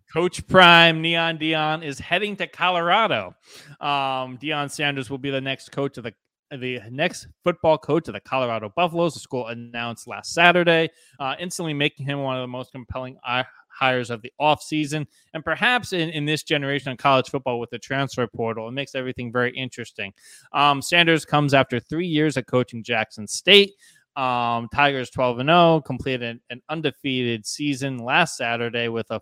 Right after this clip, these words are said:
forty-three twenty-four win over Southern in the swac championship. Uh, Coach Prime has made a name for himself more as, like, a media property and, and going viral,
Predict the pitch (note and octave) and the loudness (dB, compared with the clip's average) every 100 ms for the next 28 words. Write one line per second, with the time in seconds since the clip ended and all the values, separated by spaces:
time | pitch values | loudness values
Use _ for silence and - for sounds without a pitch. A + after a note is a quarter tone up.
0 | _ C#3+ D3 C#3+ C3 B2+ B2 A#2+ _ _ | _ -4 -4 -4 -8 -8 -8 -8 _ _
1 | _ - B2+ A#2+ A2+ A#2+ A2+ A2 C#3 C#3 | _ -10 -6 -4 -4 -4 -4 2 2 2
2 | C3+ _ _ - A#2 A2 - - D3 C#3+ | -2 _ _ -10 -8 -8 -6 0 0 0
3 | C#3 A#2 G#2+ - A2 - - D3 C3+ C#3 | -4 -8 -10 -10 -10 -10 -2 0 0 -2
4 | C3+ - - - _ _ _ - C3 B2 | -4 0 -2 -2 _ _ _ 0 2 4
5 | B2 A#2+ A2+ G#2 _ - F#3 F3+ - D#3+ | 2 0 -4 -10 _ -2 0 -2 2 4
6 | D#3 D#3+ C#3+ A2+ A#2 A2 A2+ D3+ E3+ E3 | 6 4 0 -4 -6 -8 -4 -2 -2 -2
7 | D3+ - D3+ - - D3+ G3 G3+ F3 E3+ | -2 4 4 2 -8 -2 2 2 0 -2
8 | A#2+ B2+ E3+ E3 D#3 D3+ D3 D#3 D3 C#3+ | -2 -2 0 0 2 4 4 2 0 0
9 | C3 C#3 C3 A#2 A2+ A2 C#3 D#3 D3+ D3+ | -4 -6 -12 -8 -10 0 6 8 8 4